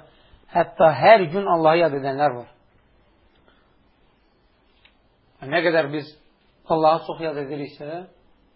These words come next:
Allah Subhanahu taala da bizi o qədər çox yad edir. Və axirəti yad etmək üçün ilk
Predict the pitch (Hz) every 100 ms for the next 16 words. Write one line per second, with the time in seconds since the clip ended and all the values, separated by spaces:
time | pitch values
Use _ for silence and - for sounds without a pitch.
0 | _ _ _ - 143 147 151 - 156 147
1 | 131 139 147 127 123 113 131 160 185 _
2 | _ _ _ - 131 131 147 147 - 147
3 | 151 131 120 110 _ _ _ _ _ _
4 | _ _ _ 170 175 180 - _ _ _
5 | _ _ _ _ 190 160 156 165 160 202
6 | 196 185 175 170 180 170 156 156 165 160
7 | _ _ _ _ _ _ _ 175 175